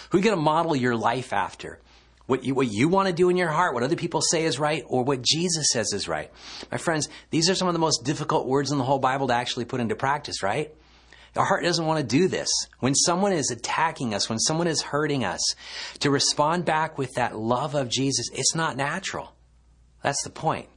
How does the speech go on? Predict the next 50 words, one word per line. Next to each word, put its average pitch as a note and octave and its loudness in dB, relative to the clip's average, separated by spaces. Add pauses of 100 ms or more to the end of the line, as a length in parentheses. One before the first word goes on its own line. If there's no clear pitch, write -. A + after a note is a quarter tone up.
(360)
It's - 2
supernatural. - -4 (720)
If C3+ 2
Jesus G3 4
lives D3 0 (200)
in D3+ 2
your C#3 4
life, E2+ -6 (320)
he F3+ 2
will E3+ 2
give C3+ 0
you C3+ 2
the B2 0
power B2 0
to A2 -4
do G2+ -4
what G2+ 0
he A2 0
tells C#3 -2
you A2+ -4
to F2+ -2
do. D2 -8 (520)
He A#2 -4
never C3+ 2
asks A#2+ 0
you - -10
to F2 -8
do F2+ 0
something F2+ 0
he's D#2 -10
not E2+ -6
gonna E2 -10
give G2 -4
you A#2+ -4
the - -6
power - 2
to F#2 -2
do, F2 0
right? G#2+ -2 (440)
He's B2+ -2
not E3 2
gonna C3 2
expect - 0
you B2 -2
to G2+ 0
do G2 -2
something G2 -2
you C3+ 4
can't C3+ -4
do. D#3 2